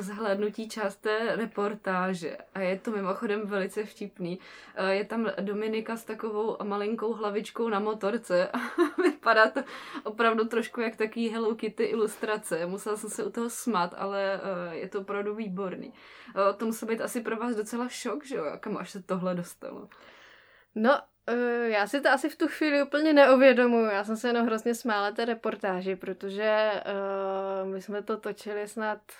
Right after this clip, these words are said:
Speaker 2: eh, osm nebo deset hodin. A <laughs> bylo to jako neuvěřitelně náročné a už, už jsem toho měla docela plné zuby.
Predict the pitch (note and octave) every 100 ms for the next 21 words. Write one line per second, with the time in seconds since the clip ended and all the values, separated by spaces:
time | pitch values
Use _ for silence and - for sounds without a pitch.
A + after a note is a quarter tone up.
0 | - G#3 G3+ G3 G3 G3 G3 G3+ F3+ -
1 | F#3+ F3 G#3+ G#3 G#3 G#3 G#3 - A3+ G#3+
2 | A3 F#3+ F#3+ F3 _ _ _ - - -
3 | - _ - G3+ G#3+ - - C4+ C4+ D4
4 | - A#3 C4 A#3+ A3+ A3 A#3 A3 A3 A3+
5 | A#3 A#3+ A3+ A3 A3 G#3 G3 - G3+ G#3
6 | - F#4+ G4 F4+ E4+ C#4 A3+ G#3+ A3+ A3
7 | A3 A3+ A3 G#3+ G#3+ A3 A3 A3 G#3+ G#3+
8 | A3+ A#3 B3+ B3 G#3+ G#3